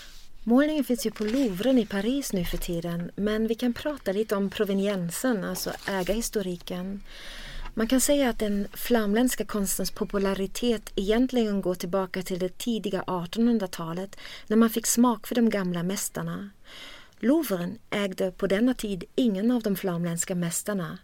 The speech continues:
men man insåg tidigt deras värde och köpte in verk när möjlighet gavs. När man tittar i förteckningen av Ludvig den fjortondes målerikabinett, som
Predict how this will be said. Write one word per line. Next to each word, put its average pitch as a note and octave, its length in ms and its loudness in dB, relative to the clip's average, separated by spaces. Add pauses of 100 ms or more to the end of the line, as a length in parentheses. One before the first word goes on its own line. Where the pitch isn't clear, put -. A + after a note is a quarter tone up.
(140)
men G#3 140 2
man G3+ 200 2
insåg G#3+ 520 4
tidigt A#3+ 500 -4
deras F#3+ 320 -2
värde F#3 380 -2
och F#3+ 100 -2
köpte - 420 0
in A#3+ 220 6
verk F#3+ 420 -2
när G3 180 0
möjlighet F#3 440 0
gavs. F3+ 500 -4 (840)
När A3+ 100 6
man A#3 140 8
tittar C4 260 0
i A#3 80 4
förteckningen G#3+ 640 -2
av F#3 140 2
Ludvig G3 340 2
den G3 160 -2
fjortondes G3+ 580 0
målerikabinett, F#3+ 1040 0
som F#3+ 240 -2